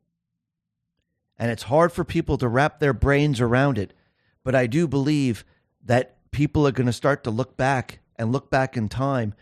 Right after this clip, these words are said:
and go, "Holy crap, I see it much, much clearer now. I see what was going on. I see what they gave up. I see that they took the sling and arrows,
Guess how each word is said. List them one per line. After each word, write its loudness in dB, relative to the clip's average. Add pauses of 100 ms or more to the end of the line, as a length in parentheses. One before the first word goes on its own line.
(240)
and -4
go, 0
"Holy -4
crap, -4 (400)
I 0
see 0
it -6
much, -6
much -2
clearer -2
now. -2 (260)
I 0
see -2
what -4
was -8
going -2
on. -2 (400)
I -2
see -2
what 0
they -2
gave -2
up. -2
I -2
see -6 (160)
that -4
they 2
took -4
the -2
sling -2
and 0
arrows, -2